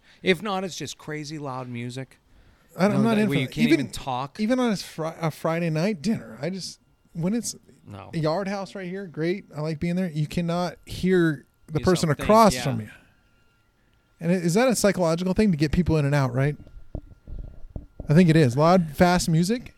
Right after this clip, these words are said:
Speaker 2: and then people eat faster and get out faster. Not because you can't hear each other, but just like,
Speaker 1: Yeah.
Speaker 2: just like red walls make you hungry or whatever.
Speaker 1: Right. They make you mean and angry.
Speaker 2: Or whatever. You know what I mean?
Speaker 1: I painted my father's garage when I was in high school. Well, actually,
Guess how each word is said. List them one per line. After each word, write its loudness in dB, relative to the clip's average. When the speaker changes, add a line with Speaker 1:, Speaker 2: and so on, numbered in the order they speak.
Speaker 2:
and -2
then -2
people -4
eat -8
faster -6
and -8
get -8
out -10
faster. -10
Not 0
because -2
you -8
can't 2
hear 8
each 2
other, 0
but -6
just -8
like, -6
Speaker 1:
Yeah. -2
Speaker 2:
just -2
like 2
red -2
walls 4
make -4
you 2
hungry 2
or -6
whatever. -10
Speaker 1:
Right. -4
They -8
make -6
you -12
mean -10
and -14
angry. -6
Speaker 2:
Or 8
whatever. -2
You 2
know 8
what 6
I 4
mean? 2
Speaker 1:
I -6
painted 0
my -2
father's -6
garage -4
when -8
I -8
was -10
in -14
high -10
school. -8
Well, 0
actually, -4